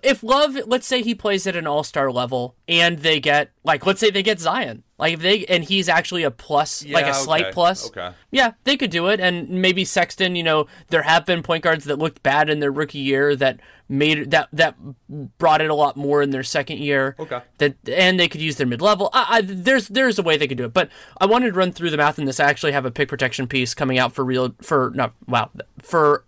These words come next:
Speaker 1: based on Real G M's amazing document, which you should use, for The Athletic, uh, on the pick, uh, like, a new pick protection primer. And so basically, if Cleveland finishes in the bottom six, which they will this year, then they are guaranteed to keep their pick because it's top ten protected.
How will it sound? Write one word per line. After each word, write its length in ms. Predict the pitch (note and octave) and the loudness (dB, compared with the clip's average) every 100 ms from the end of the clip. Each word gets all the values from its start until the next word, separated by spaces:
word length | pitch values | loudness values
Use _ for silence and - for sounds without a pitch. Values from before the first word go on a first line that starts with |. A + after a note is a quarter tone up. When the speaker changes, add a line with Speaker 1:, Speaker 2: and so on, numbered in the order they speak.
| C3 | -4
Speaker 1:
based 280 | F3+ F#3 F3+ | 0 2 2
on 160 | D#3 | 0
Real 160 | D#3 D#3 | 0 -2
G 180 | C#3 C#3 | 0 0
M's 220 | C3+ C#3+ | 0 -2
amazing 540 | C3+ C3 B2+ B2+ A#2+ - - | -2 -2 -2 -4 -6 -6 0
document, 380 | C#3 C3+ C3+ A#2+ | 2 2 -4 -4
which 140 | A#2+ | -6
you 60 | B2 | -8
should 180 | B2+ | -2
use, 280 | G#3 F#3 D#3 - - | 2 2 0 -10 -12
for 280 | - G3 F3+ | 0 2 2
The 140 | D3 | 0
Athletic, 540 | C3+ E3+ F#3 B2+ B2 _ - - - | 0 2 2 2 -2 _ -20 -20 -2
uh, 120 | E3 E3 | 2 4
on 220 | E3 E3 | 4 2
the 60 | D3+ | 0
pick, 200 | D#3 - D#3 | -4 -2 0
uh, 160 | D3 | 2
like, 140 | C#3 C#3 | 2 0
a 60 | |
new 140 | C#3+ D3 | -2 -2
pick 160 | C#3+ | -2
protection 360 | C3+ C#3+ C3+ C3 | -2 -4 -4 -2
primer. 260 | C#3 B2+ C3 | 0 0 0
And 120 | B2 | -2
so 100 | D3+ | 0
basically, 640 | G#3 A#3+ G#3+ F3+ D#3+ D3 - - - | 2 2 -2 -2 -2 -4 -8 -20 -8
if 160 | - D3 | -4 -2
Cleveland 420 | - A3+ A#3+ G#3+ | 0 2 2 2
finishes 460 | F#3+ F#3 F3+ F3 D#3+ | 0 0 0 -2 -2
in 80 | D3 | -4
the 60 | C3+ | -2
bottom 360 | D3+ D#3+ D3 | 2 2 2
six, 720 | B2+ - F#3+ D3 A#2 - - - _ | -2 -2 0 0 -2 -6 -8 -10 _
which 320 | D3+ D#3+ - - | -2 0 0 -2
they 160 | D#3 | -2
will 220 | D3+ D#3 | 2 2
this 260 | C#3+ D3 - | 2 0 0
year, 320 | C3 B2 A#2 - - - - | -2 -2 -4 -10 -20 -20 -8
then 300 | C#3+ F3 F3 | 0 2 4
they 120 | E3+ | 2
are 80 | C#3+ | 2
guaranteed 640 | A#2 F3 D#3+ - D#3+ D3 | 2 2 2 -2 -4 -4
to 60 | D#3+ | -6
keep 220 | E3 D#3+ | -8 -4
their 120 | E3 | -2
pick 240 | E3+ F3 - | 0 -2 -2
because 260 | C#3+ B2+ | -4 -4
it's 100 | B2+ | -2
top 180 | C#3+ C3+ | -2 -2
ten 160 | D3 C3+ | -2 -4
protected. 520 | B2+ B2+ A#2+ C3 | -2 -4 -2 -4